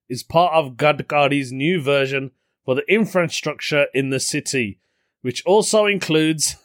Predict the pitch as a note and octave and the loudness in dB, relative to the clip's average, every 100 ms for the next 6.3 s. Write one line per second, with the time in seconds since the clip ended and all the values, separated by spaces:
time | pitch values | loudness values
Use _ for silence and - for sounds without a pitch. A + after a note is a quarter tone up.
0 | - - - C6+ - C6 - - _ _ | -20 -20 -20 -20 -20 -12 -8 -8 _ _
1 | _ _ _ - C#3 - F3 G#3 F#3+ A3 | _ _ _ -8 -8 0 2 2 0 2
2 | G#3 E3+ C#3+ _ _ _ _ - - E3 | 2 2 -2 _ _ _ _ -8 2 4
3 | F3 F3 E3 - D3+ D#3+ E3+ - _ _ | 6 4 2 0 2 2 -2 -8 _ _
4 | _ - C#3+ C#3 - E3 E3 C#3+ C#3 C3+ | _ -10 -8 -6 0 2 2 0 -8 -6
5 | C#3 D3 E3+ F3+ D3+ B2+ - D3+ C#3 - | -6 -2 -2 -2 -4 -8 -4 -4 -4 -2
6 | B2+ C#3 | 0 0